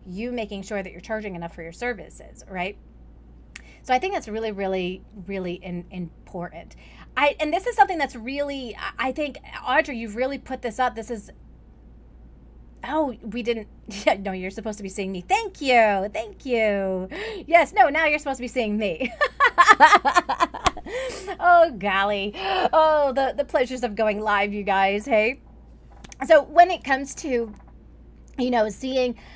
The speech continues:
um, eh, r-, having this fear, th-, this resentment that's going on, there are fears that attach themselves to it, right, Audrey? That fear of rejection. Well, what if they say no?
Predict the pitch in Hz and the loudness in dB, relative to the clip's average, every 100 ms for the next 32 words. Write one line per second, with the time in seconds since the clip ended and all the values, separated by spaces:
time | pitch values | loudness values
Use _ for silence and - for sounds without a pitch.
0 | - - 208 190 175 - 156 185 - - | -12 -4 -2 -2 -2 -8 -12 -14 -16 -20
1 | - 185 208 - - - - 262 262 269 | -16 -14 -14 -18 -20 -18 -4 0 2 0
2 | 214 208 - 262 240 240 220 - - 208 | -2 -4 -6 -2 2 2 0 -8 -10 -6
3 | 208 214 208 202 190 180 220 220 214 196 | -6 -4 -6 -6 -6 0 2 2 0 -6
4 | 185 - 190 180 165 180 170 175 - 185 | -6 -4 -4 -4 -6 -8 -8 -10 -12 0
5 | 247 262 254 - 330 381 247 190 208 202 | 4 6 4 0 -2 0 -2 2 2 2
6 | - 247 330 - 220 180 190 170 180 170 | 0 0 0 -8 -8 -2 -2 -2 -4 -6
7 | - 202 165 147 190 208 247 269 302 302 | -8 -6 -6 -4 -4 -2 0 0 -2 -2
8 | 226 185 - 226 214 240 214 220 190 175 | 0 0 -2 -4 0 0 -2 -4 -4 -4
9 | - 269 311 311 - - 262 262 294 277 | -4 -4 -4 -6 -8 -2 2 2 2 2
10 | 262 254 240 277 220 160 | 2 -2 0 -2 -4 -8